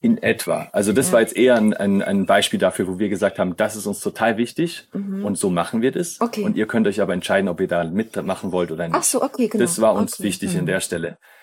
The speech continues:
Speaker 1: Es gibt andere Regeln, wo ich sage
Speaker 2: Mhm.
Speaker 1: jetzt mal, die wir anders verhandeln. Also da ist man, das ist mehr ein Gespräch, wie machen wir es gemeinsam? Dann, dann holen wir die verschiedenen Stimmen rein und dann versuchen wir daraus ein, ein, eine Gemeinsamkeit zu finden.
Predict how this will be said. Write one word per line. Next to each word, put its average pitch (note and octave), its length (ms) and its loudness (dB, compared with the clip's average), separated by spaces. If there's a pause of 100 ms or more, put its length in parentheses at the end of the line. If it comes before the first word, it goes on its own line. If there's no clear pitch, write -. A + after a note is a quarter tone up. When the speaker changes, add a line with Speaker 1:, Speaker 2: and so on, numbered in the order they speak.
(200)
Speaker 1:
Es - 160 -12
gibt - 240 -2
andere A2+ 460 6
Regeln, F#2 340 2
wo F#2+ 60 0
ich F#2+ 100 -2
sage G2+ 140 2
Speaker 2:
Mhm. F#2+ 40 -2
Speaker 1:
jetzt - 120 -8
mal, F2 160 -2
die F2+ 200 -8
wir F2+ 140 2
anders F2+ 300 0
verhandeln. E2 480 -6
Also E2+ 180 -4
da F#2+ 160 2
ist F#2 180 -2
man, F#2 280 -2
das G2 160 -2
ist G2+ 140 -6
mehr G#2 120 2
ein G2 80 0
Gespräch, F2+ 460 -4
wie A#2 160 4
machen F#2+ 320 2
wir E2 100 -4
es - 140 -8
gemeinsam? E2 560 -10 (500)
Dann, F#2 360 0
dann F#2 200 0
holen G2+ 160 4
wir F#2+ 80 2
die F#2 100 -2
verschiedenen F#2+ 460 -2
Stimmen A#2+ 380 4
rein F2+ 420 2 (320)
und F#2 200 -4
dann F#2 180 2
versuchen G2+ 400 -2
wir F#2+ 80 4
daraus F#2+ 420 4
ein, G2 680 0 (220)
ein, D#2 60 -2
eine F#2+ 220 -2
Gemeinsamkeit G#2 580 -2
zu - 140 -12
finden. E2+ 480 -8